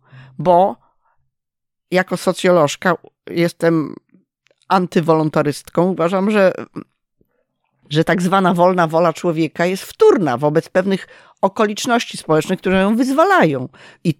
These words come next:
sam fakt, że stowarzyszenie powstało wtedy, a nie wcześniej, a nie później, to był wyraz pewnych szerszych trendów światowych, które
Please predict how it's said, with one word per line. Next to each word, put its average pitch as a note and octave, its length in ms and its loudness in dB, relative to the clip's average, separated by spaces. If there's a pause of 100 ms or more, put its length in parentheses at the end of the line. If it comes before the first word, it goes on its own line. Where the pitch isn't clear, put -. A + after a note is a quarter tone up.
(100)
sam A3 380 -2 (180)
fakt, G3 340 0
że D#3+ 80 -6
stowarzyszenie F3 800 -2
powstało E3+ 500 0
wtedy, F#3+ 720 -2 (760)
a E3+ 80 2
nie G#3+ 140 2
wcześniej, - 520 -2 (100)
a E3+ 80 2
nie F#3 160 2
później, D3 560 -4 (320)
to F#3+ 140 0
był G#3+ 300 0
wyraz F3+ 420 2
pewnych F#3+ 480 -4 (1040)
szerszych - 480 0
trendów C#3+ 460 -2
światowych, A3+ 560 0
które D#3 460 2